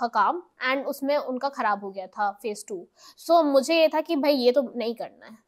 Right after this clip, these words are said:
ये लेसन मैंने देख लिया था, ये नहीं करना है। मैंने सोच लिया था कि एग्ज-, पेपर जैसा भी आ जाए उसको आप भू-, जो आपको आता है वो प्लीज उस पे फोकस करो। And ये चीज मैं सिर्फ बोल ही सकती हूँ कि आप फोकस करो,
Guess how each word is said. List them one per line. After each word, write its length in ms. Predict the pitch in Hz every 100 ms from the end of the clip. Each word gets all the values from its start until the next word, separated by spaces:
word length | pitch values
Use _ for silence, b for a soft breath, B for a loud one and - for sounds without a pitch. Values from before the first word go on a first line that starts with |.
| _
ये 140 | 247 262
लेसन 280 | 262 240 269
मैंने 200 | 254 262
देख 260 | 214 208
लिया 140 | 233 226
था, 100 | 285
ये 240 | 254 262
नहीं 280 | 247 208 240
करना 240 | 202 202
है। 120 | 247 339 B B 226
मैंने 260 | 233 247
सोच 280 | 277 320 320
लिया 100 | 302
था 80 | 269
कि 120 | 302
एग्ज-, 240 | 277 220 190
पेपर 320 | 233 214 - -
जैसा 460 | 240 220 214 302
भी 160 | 302 269
आ 160 | 185
जाए 260 | 175 202 233
उसको 380 | - 254 - 330
आप 160 | 330
भू-, 580 | 311 233 214 202 - - 269 - 226 - _ _ 240
जो 200 | 233 320
आपको 340 | 330 320 339
आता 340 | 240 202 -
है 200 | 240 247
वो 320 | - - 240 _ _
प्लीज 240 | 294 294 262
उस 80 |
पे 120 | - 233
फोकस 300 | 208 202 -
करो। 320 | 226 - 285
And 160 | 294
ये 100 | 247
चीज 320 | 302 370 370 -
मैं 200 | 269 269
सिर्फ 200 | 311 349
बोल 320 | 220 240 233
ही 140 | 254 302
सकती 380 | 196 - _ 214
हूँ 160 | -
कि 100 | 240
आप 200 | 247 262
फोकस 380 | 269 233 262 -
करो, 260 | 247 233 214